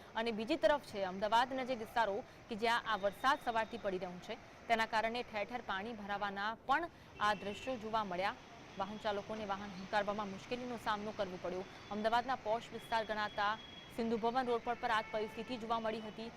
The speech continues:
તો પૂર્વ વિસ્તારની વાત કરીએ તો બાપુનગર છે, નરોડા છે, નિકોલ છે, આ તમામ વિસ્તારો છે કે જ્યાં પણ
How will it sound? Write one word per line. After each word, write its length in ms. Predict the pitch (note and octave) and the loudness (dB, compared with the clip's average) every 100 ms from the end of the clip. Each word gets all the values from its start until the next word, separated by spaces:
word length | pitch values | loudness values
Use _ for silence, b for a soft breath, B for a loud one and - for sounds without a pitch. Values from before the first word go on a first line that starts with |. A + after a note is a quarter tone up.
| B - | B 0
તો 80 | A#3+ | 0
પૂર્વ 300 | C#4 D#4 D4+ | 4 4 4
વિસ્તારની 340 | D4 C#4+ C4+ | 4 4 4
વાત 200 | B3 A#3 - | 6 4 4
કરીએ 140 | A#3 | 0
તો 100 | A3+ | 0
બાપુનગર 580 | G3+ G3+ B3 B3 A3+ A#3 | 0 0 0 0 0 -2
છે, 240 | - A3 | -2 -2
નરોડા 460 | A#3+ F#3+ G3 A3+ A#3 | -2 -2 0 4 2
છે, 140 | - | 2
નિકોલ 360 | A3+ F#3 - C#4+ | -4 2 6 6
છે, 280 | C#4 C4 D4 | 6 0 2
આ 200 | G#3+ A#3+ | 2 2
તમામ 340 | C4+ C4 C4 | 2 0 0
વિસ્તારો 340 | B3 - A#3 A#3+ | -2 0 0 0
છે 140 | - | -6
કે 100 | A#3 | -8
જ્યાં 260 | G3+ G#3 G#3 | -6 -2 2
પણ 220 | E4 | 4